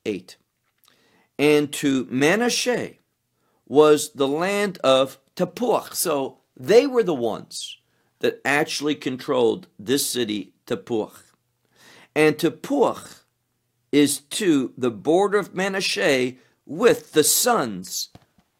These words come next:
of Ephraim." So we see that, that Joseph, two sons, Manasseh and Ephraim, their allotments came together. Distinct, separated,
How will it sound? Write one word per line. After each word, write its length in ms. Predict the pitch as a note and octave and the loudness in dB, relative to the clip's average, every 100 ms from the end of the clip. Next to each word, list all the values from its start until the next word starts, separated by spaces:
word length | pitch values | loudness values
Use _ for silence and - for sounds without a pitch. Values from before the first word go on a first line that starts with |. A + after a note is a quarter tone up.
| - | 0
of 400 | A#2 A2 G#2+ - _ - | 2 2 0 -8 _ -6
Ephraim." 540 | A#2 - A2 F2+ - _ _ _ _ - - | -6 -4 -6 -6 -12 _ _ _ _ -20 -6
So 380 | - D3 C#3+ - | 2 4 4 2
we 160 | D3 | 0
see 420 | C#3+ - G3+ F#3 E3 | 0 0 0 0 0
that, 380 | C#3+ C3+ - - | 2 0 -2 -2
that 320 | C3+ - C3+ | 0 -2 -6
Joseph, 720 | C3 F#3+ G3 - - - _ _ _ _ - | -2 0 0 -4 -6 -16 _ _ _ _ -8
two 200 | E3 E3+ | -2 0
sons, 440 | - E3+ C#3 A#2+ | 0 -2 -4 -6
Manasseh 760 | A2+ B2+ B2+ B2 - D#3 F3 - - | -4 -4 -2 -4 0 2 2 -2 -4
and 180 | D#3+ | -4
Ephraim, 600 | D#3 - F3 E3+ A2+ F#2 - _ _ _ _ _ | -4 -4 -2 -2 -4 -10 -18 _ _ _ _ _
their 380 | A2 C#3+ C#3+ - | 2 4 4 2
allotments 880 | C3 C3 D#3+ F3 - A#2 F#2 - - _ _ | 0 0 0 0 -2 -12 -12 -12 -14 _ _
came 400 | - D#3+ D#3+ D#3 | -8 -4 -4 -6
together. 560 | - C#3 C3 A#2 - _ _ _ _ _ _ | -8 -6 -4 -4 -6 _ _ _ _ _ _
Distinct, 800 | C#3+ C3 - - F3+ A#3+ - - _ _ - | -2 0 0 2 2 2 -10 -20 _ _ -4
separated, 1080 | - - G3+ A3 - C3+ B2 C3 C3 A#2+ | 0 2 4 2 0 0 0 0 -4 -12